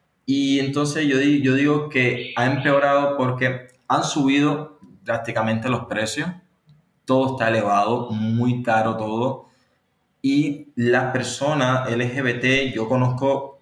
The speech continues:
eh, mu-, chicas trans que practican el sexo transaccional,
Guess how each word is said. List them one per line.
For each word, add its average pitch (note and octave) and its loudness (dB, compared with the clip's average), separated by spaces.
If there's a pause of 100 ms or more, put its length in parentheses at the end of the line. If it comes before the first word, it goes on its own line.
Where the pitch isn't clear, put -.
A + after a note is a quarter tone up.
(140)
eh, G2 -2
mu-, G2+ -8
chicas B2 -2
trans A2+ -2 (1040)
que A2+ -2
practican A#2 0
el G#2 -6
sexo A2 -4
transaccional, A2+ -4